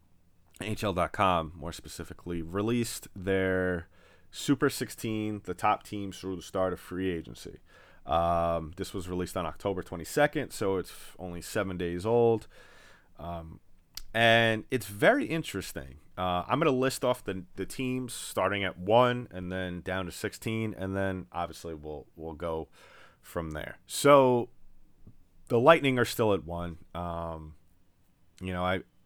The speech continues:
I'm not surprised, but I will discuss in a little bit as to why I think maybe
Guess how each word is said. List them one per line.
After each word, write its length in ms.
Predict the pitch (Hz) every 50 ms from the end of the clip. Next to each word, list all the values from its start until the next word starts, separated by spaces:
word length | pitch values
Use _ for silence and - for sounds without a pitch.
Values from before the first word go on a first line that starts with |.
| - 87 87 92 80 -
I'm 320 | - 90 90 90 85 - - - -
not 380 | 104 107 110 123 127 127 131 -
surprised, 800 | - - 117 - - 123 117 117 117 117 117 113 113 113 - - -
but 300 | 92 87 87 82 - -
I 80 | 92
will 140 | 98 92 92
discuss 480 | 87 - 92 - - - 95 90 - -
in 60 | 87
a 20 |
little 240 | 87 87 85 82 82
bit 180 | 80 90 87 85
as 160 | 85 78 - -
to 100 | - 78
why 440 | 73 78 82 85 90 90 87 85 80
I 60 | 78
think 300 | - - 85 85 80 -
maybe 800 | - 78 85 87 85 87 90 90 90 87 92 90 90 87 85 -